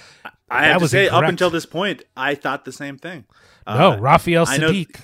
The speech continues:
Speaker 1: you're a big New Jack Swing guy, so I can understand that that would be particularly devastating for you.
Speaker 2: Yeah. You know what's funny is I thought I was a new, uh, w-,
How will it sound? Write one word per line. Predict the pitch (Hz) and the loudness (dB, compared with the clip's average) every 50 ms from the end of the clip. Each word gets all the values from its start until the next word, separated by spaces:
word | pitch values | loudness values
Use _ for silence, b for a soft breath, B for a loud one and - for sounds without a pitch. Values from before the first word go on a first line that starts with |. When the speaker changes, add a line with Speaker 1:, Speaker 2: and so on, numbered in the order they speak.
| - - | -16 -8
Speaker 1:
you're | 135 147 156 | -2 -2 0
a | 143 | 0
big | 135 151 143 143 | 0 -2 -4 -4
New | 147 139 127 | -6 -6 -4
Jack | 131 135 117 - | -4 -4 -6 -6
Swing | - - 147 151 | -8 -10 -10 -8
guy, | 143 113 104 104 | -6 -6 -6 -6
so | - - 120 | -8 -8 -10
I | 110 | -10
can | 107 - 120 | -10 -10 -12
understand | 117 113 104 - - 123 113 107 107 | -12 -14 -14 -12 -12 -10 -10 -10 -10
that | 98 92 | -10 -10
that | 113 104 | -10 -10
would | 95 104 98 | -10 -10 -12
be | 104 101 101 95 _ b b b b | -12 -14 -14 -14 _ b b b b
particularly | - 110 - 147 131 120 120 113 113 98 | -18 -12 -8 -8 -8 -8 -8 -12 -12 -10
devastating | - 107 107 104 - - - 95 - - _ - | -10 -10 -12 -12 -14 -16 -18 -18 -20 -20 _ -20
for | - | -20
you. | - _ _ _ _ - - _ _ _ _ | -20 _ _ _ _ -20 -20 _ _ _ _
Speaker 2:
Yeah. | - 156 220 208 123 82 - _ B B B B B B | -4 -2 0 0 0 -2 -8 _ B B B B B B
You | 151 160 180 | -2 0 2
know | 202 254 | 2 2
what's | 359 403 - | 2 0 -4
funny | - - 151 151 170 175 | -6 -6 -6 -6 -4 -4
is | 151 135 123 127 | -4 -6 -6 -6
I | 127 120 | -10 -10
thought | - - 110 107 123 | -8 -8 -6 -6 -4
I | 143 | -4
was | 147 151 143 | -4 -4 -6
a | 147 | -6
new, | 143 147 143 131 123 117 113 113 | -8 -10 -10 -12 -12 -16 -16 -14
uh, | 120 120 | -14 -12
w-, | - - - 101 | -14 -14 -18 -18